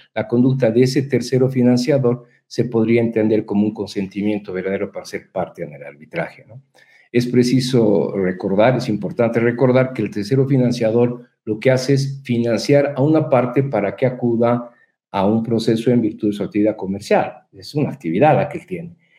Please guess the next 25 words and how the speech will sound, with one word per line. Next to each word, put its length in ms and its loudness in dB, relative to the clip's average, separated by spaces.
Existen 400 2
diferentes 560 4
criterios 800 4
que 100 -2
podrían 420 0
ser 140 4
aplicables, 840 2
pero 800 2
prima 260 6
facie 540 2
es 160 -4
un 160 2
tercero 360 0
interesado 680 0
en 100 0
el 140 -2
arbitraje 760 -2
y, 100 -4
en 120 2
mi 120 0
criterio, 720 0
no 200 -2
una 240 -4
tercera 460 -14
parte. 500 -18